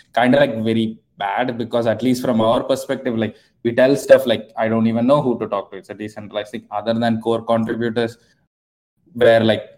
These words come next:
which are, like, non-governance based, those things get done. But, like, anything that is based on governance, it's fully, like, a black box. You have no idea what is happening. None of the people take any responsibility. It is just a nightmare to work with.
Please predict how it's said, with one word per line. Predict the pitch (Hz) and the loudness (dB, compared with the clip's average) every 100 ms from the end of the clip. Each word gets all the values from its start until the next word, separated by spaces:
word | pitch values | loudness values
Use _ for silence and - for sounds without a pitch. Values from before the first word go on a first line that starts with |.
| - | -6
which | 123 127 | 0 2
are, | 117 | 4
like, | 113 107 | 2 0
non-governance | 113 110 113 113 113 131 151 | 0 0 2 2 0 0 -2
based, | - 175 165 127 117 | 0 0 0 -6 -4
those | 127 127 | -2 -2
things | - 135 127 | -2 -4 0
get | 135 127 | 0 2
done. | 131 131 | 0 0
But, | 117 | -2
like, | 107 104 | -4 -4
anything | 113 131 127 127 | -2 -2 -2 0
that | 120 110 | 0 -2
is | 113 | -4
based | 113 113 | -4 -2
on | 113 113 | -2 -2
governance, | 107 107 107 104 101 | -2 -4 -6 -10 -12
it's | 98 - _ | -20 -20 _
fully, | - 110 113 110 | -10 -4 -2 0
like, | 110 98 | -2 -4
a | |
black | 95 98 95 | -2 -2 -2
box. | 95 95 - | -8 -10 -10
You | 104 | -4
have | 104 104 | -2 0
no | 110 120 | 0 2
idea | 117 117 | 2 0
what | 113 | 0
is | 117 | 0
happening. | 117 113 120 120 - _ _ _ | 0 2 -2 -2 -8 _ _ _
None | 120 | 0
of | 123 | 2
the | 113 | 2
people | 113 110 | 0 0
take | 110 110 | 0 0
any | 110 | 0
responsibility. | 110 107 110 110 110 110 107 107 98 | 0 -2 -4 -4 -4 -6 -6 -8 -12
It | - | -16
is | 101 | -18
just | - 98 - 107 | -12 -14 -10 -12
a | - _ _ 170 | -12 _ _ -16
nightmare | 107 98 104 110 107 101 | -10 -6 -6 -4 -4 -4
to | 98 | -6
work | 101 101 - | -6 -6 -8
with. | 104 | -16